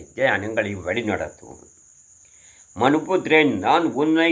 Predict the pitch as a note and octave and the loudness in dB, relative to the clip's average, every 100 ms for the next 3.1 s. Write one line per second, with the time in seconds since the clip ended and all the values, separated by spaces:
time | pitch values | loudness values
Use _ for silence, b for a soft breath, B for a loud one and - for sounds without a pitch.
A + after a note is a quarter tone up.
0 | D#3 A#2+ B2 D3 D#3+ E3 C#3 A#2 C3 B2+ | 2 -2 -2 -4 0 0 0 0 -2 -2
1 | - C3 D#3 - C#3+ C3+ - - G#2 A#2+ | -10 -8 -8 0 2 2 0 -10 -4 0
2 | C3+ A#2+ - D#3+ D#3+ D#3 C#3+ C#3 G#2 - | 0 -2 -6 -2 -2 0 4 4 2 -4
3 | B2 | -6